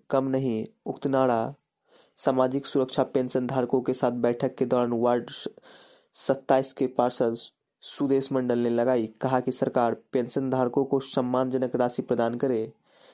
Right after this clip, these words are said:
चार सौ रुपया में अब पेंशन धारकों का गुजारा संभव नहीं है।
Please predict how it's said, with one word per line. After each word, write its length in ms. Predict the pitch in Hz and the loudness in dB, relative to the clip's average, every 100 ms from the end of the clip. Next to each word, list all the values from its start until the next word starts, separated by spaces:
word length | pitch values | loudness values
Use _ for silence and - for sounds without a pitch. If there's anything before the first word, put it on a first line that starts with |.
| _ - | _ -2
चार 240 | 139 123 | 2 2
सौ 160 | 131 135 | 2 0
रुपया 320 | 127 123 131 | 0 0 0
में 120 | 127 - | 0 0
अब 240 | 131 110 - | -2 -2 -2
पेंशन 320 | 127 120 127 | -2 0 0
धारकों 300 | 127 123 127 | 2 0 0
का 140 | 123 117 | 0 0
गुजारा 380 | 123 120 113 | 2 2 2
संभव 460 | 120 - 123 120 113 | 0 0 0 2 0
नहीं 280 | 120 143 131 | -2 -2 -4
है। 240 | 110 123 | -6 -8